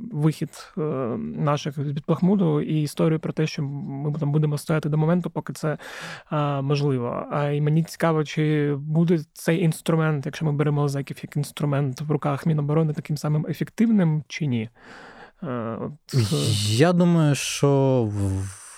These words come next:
Speaker 2: момент переходу, я б, напевно, якраз знову повернувся до точки переходу, е, м, зеків як сили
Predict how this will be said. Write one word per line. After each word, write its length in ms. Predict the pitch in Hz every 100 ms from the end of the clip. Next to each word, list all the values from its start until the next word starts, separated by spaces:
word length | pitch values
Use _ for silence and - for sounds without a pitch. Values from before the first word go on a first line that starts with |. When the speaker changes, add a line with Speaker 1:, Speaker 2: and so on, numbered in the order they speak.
| - - - - - - _
Speaker 2:
момент 380 | 120 139 214 -
переходу, 840 | - 165 - - 180 123 110 101 - - - - -
я 140 | - 143
б, 60 |
напевно, 320 | 165 160 151 143
якраз 260 | 135 139
знову 240 | 123 143 113
повернувся 480 | 123 127 131 -
до 80 | 113
точки 380 | - 135 - 117
переходу, 800 | - 120 - 139 117 107 107 92
е, 680 | 98 113 110 110 107 104 95 _ - - - - - _ _ _ _ _ _ _ _ _ _ _ - -
м, 240 | 131 110
зеків 600 | 104 120 143 - 110 - -
як 320 | 107 110 -
сили 640 | - 147 143 117 107 104